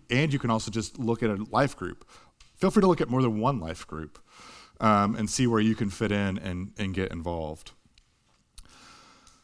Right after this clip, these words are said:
Well, as we sort of transition to this sermon, um, I did just wanna say another quick word about Lent, 'cause historically and globally, the Christian church, uh, has celebrated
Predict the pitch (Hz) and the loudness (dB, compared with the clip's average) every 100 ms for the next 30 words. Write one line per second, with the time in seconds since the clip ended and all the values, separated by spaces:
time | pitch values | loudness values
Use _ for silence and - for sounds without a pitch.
0 | _ - 151 165 214 160 - 139 117 - | _ 0 6 6 8 4 4 2 2 0
1 | 156 120 123 127 107 101 98 - 123 123 | 2 2 2 2 2 0 0 0 2 4
2 | 113 101 98 107 - 107 101 98 - 110 | 4 4 2 -2 -2 0 2 0 0 2
3 | 170 160 139 113 127 107 104 107 104 - | 2 0 0 2 4 4 4 2 0 -4
4 | - - 147 120 104 95 90 - 107 113 | -4 0 0 2 0 2 2 2 2 2
5 | 110 - 98 131 - - 165 160 151 127 | 0 -6 -4 -4 -4 0 2 2 2 0
6 | 104 104 120 110 101 - - 127 - 120 | 0 4 4 4 -2 -2 -2 -2 0 -2
7 | - - 120 147 - - - - - - | -2 -2 0 0 -4 -10 -12 -20 -20 -20
8 | - - - _ - 117 113 120 - 156 | -20 -20 -20 _ 2 4 4 2 4 4
9 | 147 127 123 107 | 6 6 4 2